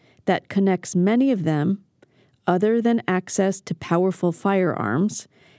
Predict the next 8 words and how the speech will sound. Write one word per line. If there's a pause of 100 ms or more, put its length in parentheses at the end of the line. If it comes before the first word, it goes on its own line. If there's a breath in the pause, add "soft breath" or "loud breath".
(120)
is
a
history
of
hating
women, (840)
assaulting
wives,